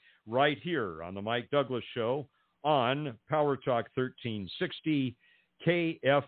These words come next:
I V. And, uh, just, here's, can I fit another one of these in? I can't.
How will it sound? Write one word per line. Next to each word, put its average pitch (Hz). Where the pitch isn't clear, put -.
I 127
V. 113
And, 120
uh, 113
just, 156
here's, 151
can 127
I 101
fit -
another 151
one 147
of 135
these 143
in? 143
I 117
can't. 110